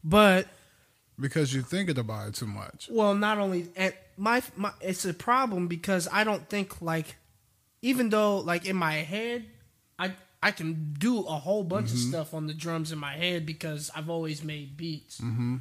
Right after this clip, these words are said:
Speaker 1: But when I'm playing a song, I'm actually thinking, I'm too trained, I guess, it seems like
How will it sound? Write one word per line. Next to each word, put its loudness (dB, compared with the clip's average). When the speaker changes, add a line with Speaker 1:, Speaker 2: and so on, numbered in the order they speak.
Speaker 1:
But 2
when 2
I'm 4
playing -2
a -4
song, 0
I'm 4
actually 0
thinking, -4
I'm -2
too 0
trained, -2
I 0
guess, 0
it -4
seems 2
like -2